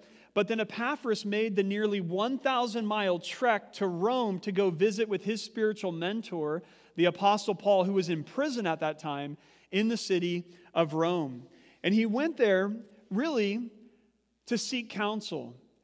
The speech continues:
because these Christians in Colossae were, as many early Christians were, they were under the threat of false teaching in Colossae.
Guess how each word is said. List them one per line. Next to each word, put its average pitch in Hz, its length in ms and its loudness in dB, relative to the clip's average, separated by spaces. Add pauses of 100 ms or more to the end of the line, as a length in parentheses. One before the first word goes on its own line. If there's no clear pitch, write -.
(160)
because 214 300 2
these 214 180 -2
Christians 254 560 -4
in 220 100 -2
Colossae 196 680 0
were, 170 440 0 (280)
as 156 180 0
many 185 520 -2 (100)
early 185 300 4
Christians 175 420 -6
were, 165 240 -2
they 196 160 2
were 170 220 2 (440)
under 254 280 2
the 247 120 4
threat 214 400 0
of 185 140 0
false 202 460 0
teaching 190 460 -8
in 160 120 -2
Colossae. 151 720 -6